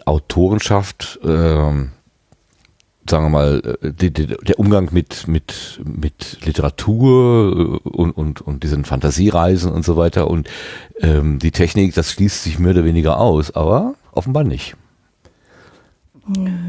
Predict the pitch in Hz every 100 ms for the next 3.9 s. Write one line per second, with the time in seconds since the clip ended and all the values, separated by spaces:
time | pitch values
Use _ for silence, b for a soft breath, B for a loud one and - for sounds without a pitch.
0 | 170 - - - 208 - 202 269 240 233
1 | 233 226 220 226 208 - 214 - 220 208
2 | - - 214 202 208 196 208 202 - 214
3 | 214 214 202 214 202 214 208 214 208